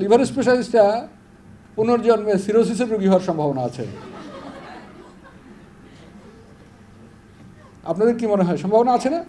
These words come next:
নিশ্চিতভাবে আছে। ওনার বিশ্বাস যদি এটাই হয়, তাহলে তাই হবে।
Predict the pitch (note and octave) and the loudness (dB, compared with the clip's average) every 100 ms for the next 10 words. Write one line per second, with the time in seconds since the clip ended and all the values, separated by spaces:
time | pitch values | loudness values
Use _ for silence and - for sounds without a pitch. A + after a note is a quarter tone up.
0 | - - - - G#3+ D4 D4+ E4 B3+ G#3+ | -16 -20 -20 -10 0 2 2 2 4 6
1 | F3+ - B2+ G#2 - - - - - A3 | 4 0 -8 -12 -18 -20 -20 -10 -4 0
2 | B3+ A3 A#3+ C#4+ C#4 C4+ C4 B3+ A3 C4+ | 0 0 2 6 6 4 -2 0 2 2
3 | G3 F3+ E3+ A#3+ - - - - A3 A#3+ | 4 2 2 -4 -12 -20 -20 0 2 4
4 | B3+ B3 D#3+ A#2 | 6 4 4 -2